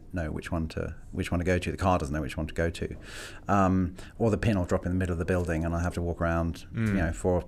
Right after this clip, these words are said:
Speaker 1: four or five minutes to try and find the entrance. Now, that, for an individual, that is frustrating. Uh, if I'm a delivery person and I'm doing that a hundred times a day, that's a lot of cash. Um, and if I'm an emergency responder, the implications can be a lot more serious. So generally,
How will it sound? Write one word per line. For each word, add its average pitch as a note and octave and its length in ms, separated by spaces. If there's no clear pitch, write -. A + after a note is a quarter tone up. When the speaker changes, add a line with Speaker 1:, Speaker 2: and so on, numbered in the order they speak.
Speaker 1:
four - 180
or F2+ 40
five E2+ 180
minutes F2 200
to - 40
try F2 80
and D#2+ 100
find F2 180
the F#2+ 80
entrance. E2 480
Now, F#2 80
that, - 260
for G#2+ 100
an G2 80
individual, F#2+ 420
that E2+ 140
is E2 140
frustrating. F2+ 600
Uh, F2 180
if G2 200
I'm F2 240
a F2+ 180
delivery F#2 440
person B2+ 600
and F2 80
I'm F2 140
doing E2+ 240
that E2 160
a - 20
hundred E2+ 240
times E2 260
a F2 40
day, F#2+ 240
that's - 180
a D#2+ 60
lot D#2+ 280
of D#2 100
cash. - 440
Um, E2 400
and F#2 80
if F2+ 120
I'm F2 120
an E2+ 100
emergency F2 380
responder, E2 540
the E2 160
implications E2 580
can - 140
be D#2+ 80
a D#2 40
lot D#2+ 180
more D2+ 140
serious. - 520
So F#2 340
generally, F#2+ 640